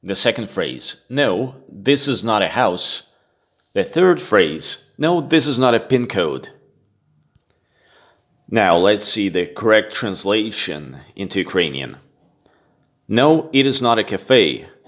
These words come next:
Ні, це не кафе.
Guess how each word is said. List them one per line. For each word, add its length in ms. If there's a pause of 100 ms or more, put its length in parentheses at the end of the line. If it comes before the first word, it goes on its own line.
(240)
Ні, 540
це 540 (100)
не 180
кафе. 640